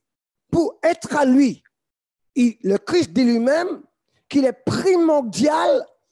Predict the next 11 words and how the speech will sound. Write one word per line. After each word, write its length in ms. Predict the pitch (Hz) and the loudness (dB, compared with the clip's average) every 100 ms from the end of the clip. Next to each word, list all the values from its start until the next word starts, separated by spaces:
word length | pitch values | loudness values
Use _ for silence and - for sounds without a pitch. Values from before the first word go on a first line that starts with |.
| _ - | _ -4
de 140 | 220 | -2
prendre 360 | - 262 254 220 | -2 -2 -2 -2
sa 160 | 214 | -6
croix. 420 | - 180 127 - _ _ _ _ _ _ - | -4 -4 -4 -8 _ _ _ _ _ _ -8
Or, 260 | 285 349 330 | -2 0 0
bien-aimé, 640 | 285 262 254 339 359 285 _ _ _ _ _ _ | 0 -2 -2 0 0 -4 _ _ _ _ _ _
dans 160 | 196 233 | -2 0
la 120 | 220 | 0
Bible, 420 | 185 330 339 247 - - _ _ _ _ _ - | 0 0 2 0 -2 -8 _ _ _ _ _ -4
la 280 | 196 220 | -2 -2
croix 360 | 220 - 349 | -4 -2 -2